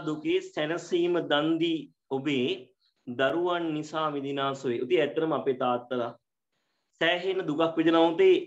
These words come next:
අපේ ජීවිත සරු කරන්න. අපේ ජීවිත හොඳ තැනකට ගේන්න. සැනසීම දන් දී ඔබේ දරුවන් නිසා විඳිනා සුවේ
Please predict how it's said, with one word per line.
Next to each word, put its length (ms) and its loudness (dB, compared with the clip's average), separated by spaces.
අපේ 380 0
ජීවිත 440 -4
සරු 320 2
කරන්න. 340 -2
අපේ 280 4
ජීවිත 420 -2
හොඳ 260 0
තැනකට 480 2
ගේන්න. 320 2
සැනසීම 640 -2
දන් 340 2
දී 180 2
ඔබේ 300 4
දරුවන් 580 0
නිසා 420 0
විඳිනා 480 0
සුවේ 360 -6